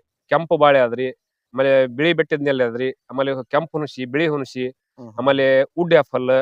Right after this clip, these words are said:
Speaker 1: ಈ ತರ ಸುಮಾರು ಒಂದ್, ಒಂದ್ ಇಪ್ಪತ್ತ್ ಮೂವತ್ತ್ ತರ ಹಣ್ಣಿನ ಗಿಡಗಳೆಲ್ಲ
Speaker 2: ಹಣ್ಣಿನ
Speaker 1: ಹಾಕಿನ್ ಸರ್.
Speaker 2: ಗಿಡಗಳನ್ನ ಹಾಕಿನ್.
Speaker 1: ಹಾನ್ ಸರ್, ಹಾಕಿನ್ ಸರ್.
Speaker 2: ಹ್ಮ್, ಹ್ಮ್. ಆ, ಮೊದಲಿಗೆ ಒಂದೊಂದಾಗೆ ತೋರಿಸ್ತಾ ಬನ್ನಿ ಸರ್.
Speaker 1: ತೋರಿಸ್ತೀನಿ ಸರ್. ಇದು ನಮ್ಮ ಆಕಳ ಶೆಡ್ ಸರ್.
Speaker 2: ಹಾ ರೀ.
Speaker 1: ಇದ್ರ ಪಕ್ಕದಾಗ ನಾವು ಇರು, ಆ, ಕೋಲಿ ಅದ್ರಿ.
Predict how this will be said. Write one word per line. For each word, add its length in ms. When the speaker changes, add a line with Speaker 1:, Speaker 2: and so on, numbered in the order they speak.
Speaker 1:
ಈ 40
ತರ 360
ಸುಮಾರು 500
ಒಂದ್, 140
ಒಂದ್ 320
ಇಪ್ಪತ್ತ್ 360
ಮೂವತ್ತ್ 240
ತರ 120
ಹಣ್ಣಿನ 200
ಗಿಡಗಳೆಲ್ಲ 280
Speaker 2:
ಹಣ್ಣಿನ 160
Speaker 1:
ಹಾಕಿನ್ 160
ಸರ್. 100
Speaker 2:
ಗಿಡಗಳನ್ನ 240
ಹಾಕಿನ್. 340
Speaker 1:
ಹಾನ್ 140
ಸರ್, 160
ಹಾಕಿನ್ 220
ಸರ್. 360
Speaker 2:
ಹ್ಮ್, 100
ಹ್ಮ್. 180
ಆ, 100
ಮೊದಲಿಗೆ 420
ಒಂದೊಂದಾಗೆ 680
ತೋರಿಸ್ತಾ 460
ಬನ್ನಿ 300
ಸರ್. 60
Speaker 1:
ತೋರಿಸ್ತೀನಿ 360
ಸರ್. 140
ಇದು 100
ನಮ್ಮ 180
ಆಕಳ 180
ಶೆಡ್ 220
ಸರ್. 160
Speaker 2:
ಹಾ 160
ರೀ. 120
Speaker 1:
ಇದ್ರ 160
ಪಕ್ಕದಾಗ 400
ನಾವು 280
ಇರು, 180
ಆ, 180
ಕೋಲಿ 280
ಅದ್ರಿ. 220